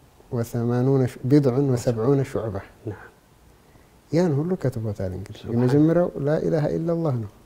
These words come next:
Speaker 2: ና።
Speaker 1: በሱ ነው ኢማን ነው መመ-፣ መመስረቻው።
Speaker 2: ና።
Speaker 1: እነዚህ ሁሉ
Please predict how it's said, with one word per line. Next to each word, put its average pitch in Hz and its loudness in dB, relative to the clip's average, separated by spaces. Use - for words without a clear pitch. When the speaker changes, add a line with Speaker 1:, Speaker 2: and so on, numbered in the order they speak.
Speaker 2:
ና። 104 -6
Speaker 1:
በሱ 120 0
ነው 135 2
ኢማን 139 2
ነው 123 0
መመ-፣ 113 -2
መመስረቻው። 104 -4
Speaker 2:
ና። 104 -4
Speaker 1:
እነዚህ 160 -2
ሁሉ 123 -6